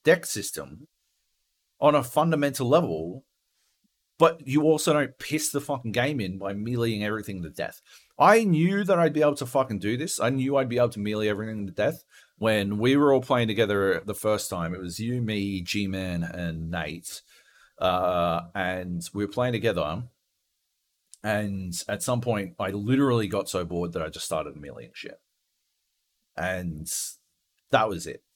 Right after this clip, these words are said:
And then we jumped up to veteran. We all still only had starter decks, and we died on, like, the fucking second level. Like,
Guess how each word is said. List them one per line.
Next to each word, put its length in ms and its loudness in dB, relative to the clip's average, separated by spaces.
And 120 -4
then 140 0
we 160 2
jumped 400 2
up 120 2
to 80 -4
veteran. 500 0
We 180 -2
all 180 4
still 260 -4
only 240 0
had 140 -2
starter 380 2
decks, 480 -10
and 80 -6
we 80 -4
died 320 4
on, 220 -2
like, 260 -6
the 80 -6
fucking 360 -2
second 340 -6
level. 240 -10
Like, 240 -2